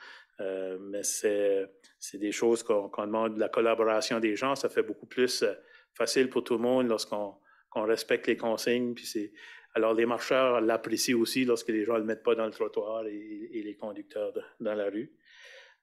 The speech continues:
Euh, alors, euh, on,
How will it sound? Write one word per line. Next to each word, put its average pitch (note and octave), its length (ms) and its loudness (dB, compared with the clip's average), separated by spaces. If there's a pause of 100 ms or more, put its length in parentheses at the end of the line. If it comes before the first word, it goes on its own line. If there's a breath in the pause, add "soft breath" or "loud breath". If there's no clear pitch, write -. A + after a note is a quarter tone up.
Euh, G2+ 600 0 (960 soft breath)
alors, G#2+ 400 4
euh, G2+ 520 2 (640)
on, A2 440 -6